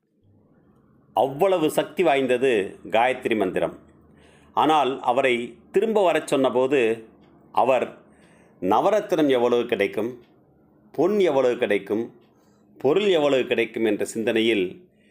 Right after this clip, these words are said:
காயத்ரி தேவியை பற்றி சிந்திக்காமல் வாயால் மட்டுமே மந்திரத்தை சொல்லிக்கொண்டு பூணூலை செய்தார். மனம் ஒருமித்து சொல்லவில்லை.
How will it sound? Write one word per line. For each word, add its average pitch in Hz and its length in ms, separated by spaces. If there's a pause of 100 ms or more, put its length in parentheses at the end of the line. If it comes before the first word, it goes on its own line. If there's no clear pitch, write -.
(320)
காயத்ரி 160 640
தேவியை 123 460
பற்றி 117 240
சிந்திக்காமல் 110 920 (720)
வாயால் 156 540
மட்டுமே 135 440
மந்திரத்தை 113 540
சொல்லிக்கொண்டு 98 840 (320)
பூணூலை 110 360
செய்தார். 76 540 (800)
மனம் 113 580 (300)
ஒருமித்து 143 580
சொல்லவில்லை. 87 600